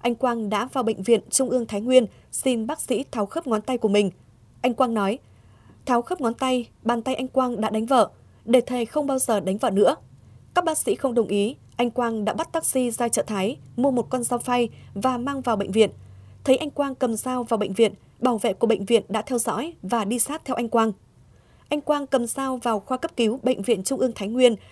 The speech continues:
và tiếp tục xin bác sĩ tháo khớp ngón tay mình. Các bác sĩ không đồng ý, anh Quang giơ dao lên và nói, "Nếu không tháo khớp đốt ngón tay, bàn tay đã đánh vợ, cho Quang,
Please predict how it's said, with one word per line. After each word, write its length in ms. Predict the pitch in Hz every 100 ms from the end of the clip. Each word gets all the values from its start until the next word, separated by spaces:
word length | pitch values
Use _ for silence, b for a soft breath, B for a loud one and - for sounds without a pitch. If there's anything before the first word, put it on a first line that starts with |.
| B
và 220 | 202 262
tiếp 220 | 240 339 349
tục 140 | 262 -
xin 320 | - 277 247
bác 140 | 302
sĩ 220 | - - 269
tháo 160 | - 214
khớp 240 | - 330
ngón 160 | 240 208
tay 160 | 240 240
mình. 200 | 220 185 b b b -
Các 120 | 320
bác 140 | 320
sĩ 180 | - -
không 220 | - 269
đồng 120 | 233 214
ý, 280 | 208 220 - _ -
anh 120 | 262
Quang 300 | 254 247 240
giơ 180 | 226 254
dao 180 | 247 240
lên 200 | 240 233
và 100 | 220
nói, 300 | 202 190 277 b b
"Nếu 180 | 220 233
không 260 | 233 277 240
tháo 180 | 226 208
khớp 320 | 208 320 -
đốt 140 | 240 302
ngón 140 | 214 208
tay, 280 | 247 240 220 b b
bàn 140 | 233 208
tay 240 | 240 233
đã 100 | 220
đánh 160 | 214 226
vợ, 240 | 269 202 - b b b
cho 180 | 262
Quang, 320 | 247 254 240